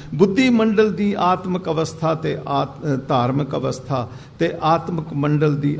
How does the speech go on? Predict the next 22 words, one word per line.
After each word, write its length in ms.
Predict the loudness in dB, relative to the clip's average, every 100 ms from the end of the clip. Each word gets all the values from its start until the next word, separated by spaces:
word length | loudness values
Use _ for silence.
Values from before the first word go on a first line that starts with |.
| 0
ਅਨੁਭਵੀ 420 | 0 0 0 0
ਪਿਰਮ 320 | 0 0 0
ਖੇਲ 360 | 0 0 0 0
ਵਿੱਚ 220 | -2 -2
ਨਿਰਣਾ 460 | 2 2 2 2 2
ਕਰਨਾ 420 | 0 -2 -2 -2
ਜ਼ਰੂਰੀ 580 | -2 0 2 2 2 -2
ਹੈ। 160 | -4 -10 -16 -20 -20 -20 -20 -20 -12 -2
ਹਾਂਜੀ, 500 | 0 0 0 0 0 -4 -16 -20 -16 -4
ਬੁੱਧੀ 320 | -2 2 2
ਮੰਡਲ 400 | 2 2 2 0
ਦੀ 140 | -2 -4
ਧਾਰਮਿਕ 540 | 0 0 0 0 0
ਅਵਸਥਾ 460 | -2 -2 -4 -6 -6 -10 -20 -20 -6
ਤੇ 220 | -4 -2 -2
ਆਤਮ 380 | -2 -2 0 0
ਮੰਡਲ 360 | 2 0 0 -2
ਦੀ 340 | -2 -2 -2 -2
ਅਨੁਭਵੀ 440 | 0 2 0 -2 -4
ਪਿਰਮ 340 | -2 0 0
ਖੇਲ 400 | -2 -4 -4 -2
ਵਿੱਚ 400 | -4 -6 -4 -6